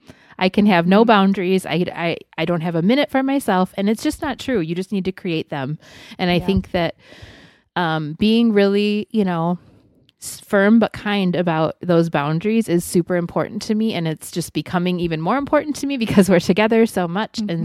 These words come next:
Speaker 1: so, um, just protecting that. And then just remembering that I can choose what I give energy to in our
Speaker 2: Mm-hmm.
Speaker 1: relationship. So I can give a bunch of energy and attention to negative behavior or,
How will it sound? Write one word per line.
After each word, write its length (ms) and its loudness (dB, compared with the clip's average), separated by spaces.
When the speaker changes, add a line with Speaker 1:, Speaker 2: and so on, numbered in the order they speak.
Speaker 1:
so, 320 -2
um, 520 -4
just 200 -8
protecting 580 -4
that. 400 -6
And 200 2
then 380 0
just 200 2
remembering 480 0
that 140 0
I 240 -2
can 240 0
choose 720 -4
what 260 2
I 120 0
give 200 0
energy 480 -4
to 400 -6
in 140 0
our 80 2
Speaker 2:
Mm-hmm. 60 0
Speaker 1:
relationship. 720 -2
So 140 -4
I 240 -2
can 180 -4
give 220 -2
a 80 -6
bunch 260 -4
of 100 -4
energy 440 -4
and 80 -4
attention 540 -6
to 360 -2
negative 420 -4
behavior 640 -4
or, 480 -4